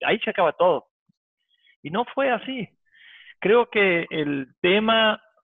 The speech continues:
eh, está vinculado a, a esto que cuando nosotros vendimos a La Maula, pucha, yo me quedé una semana encerrado en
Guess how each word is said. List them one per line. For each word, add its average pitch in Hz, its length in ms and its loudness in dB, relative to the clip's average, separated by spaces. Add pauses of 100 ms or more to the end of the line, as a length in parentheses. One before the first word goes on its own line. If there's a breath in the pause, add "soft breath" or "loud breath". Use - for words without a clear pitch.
(260)
eh, 135 480 -4
está 143 280 -2
vinculado 180 800 2
a, 139 220 -2
a 135 200 -2
esto 175 300 -2
que 147 80 -6
cuando 131 260 -6
nosotros 175 440 -6
vendimos 160 500 -4
a 135 80 0
La 151 140 2
Maula, 170 500 0 (720)
pucha, 170 380 0
yo 156 140 -6
me 208 120 -6
quedé 180 300 0
una 208 260 -4
semana 175 400 -4
encerrado 180 720 0
en 165 160 -8